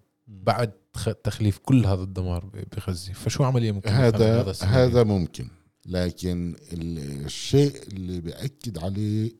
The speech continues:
Speaker 1: محللين خبراء، آه، بإسرائيل إنه حرب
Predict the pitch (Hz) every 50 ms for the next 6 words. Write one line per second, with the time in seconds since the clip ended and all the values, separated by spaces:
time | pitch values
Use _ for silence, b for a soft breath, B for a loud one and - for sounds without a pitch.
0 | _ _ 127 117 - - 104 107 101 95 90 87 87 90 90 87 92 92 - -
1 | - _ - 95 82 92 90 90 85 87 87 87 87 - - _ _ _ _ _
2 | _ _ 98 82 67 64 67 78 78 67 64 65 62 58 69 80 80 - 65 76
3 | - - 95 92 82 82 82 76 71 73 - - _ _ _ _ _ _ _ _
4 | _ _ _ _ _ _ _ 123 135 131 123 117 113 113 110 110 110 110 113 120
5 | - _ _ _ - - - 143 151 143 127 107